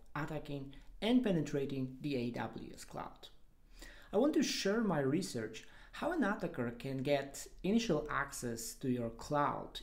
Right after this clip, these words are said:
even if you don't have any publicly exposed resources, and why I think that another cloud version of SolarWinds attack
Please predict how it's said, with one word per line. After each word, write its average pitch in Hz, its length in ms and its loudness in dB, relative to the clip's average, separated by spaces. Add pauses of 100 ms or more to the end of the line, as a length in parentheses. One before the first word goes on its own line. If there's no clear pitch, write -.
(120)
even 135 680 4
if 160 240 0
you 156 60 4
don't 170 400 0
have 135 160 -2
any 131 340 2 (280)
publicly 139 500 -2
exposed 143 560 0
resources, - 800 -2 (600)
and 190 140 4
why 339 240 2
I 254 80 2
think 185 520 0 (260)
that 156 440 0 (140)
another 202 380 4
cloud 170 440 0
version 139 520 2
of 143 160 -4 (240)
SolarWinds 170 960 2
attack 131 460 -4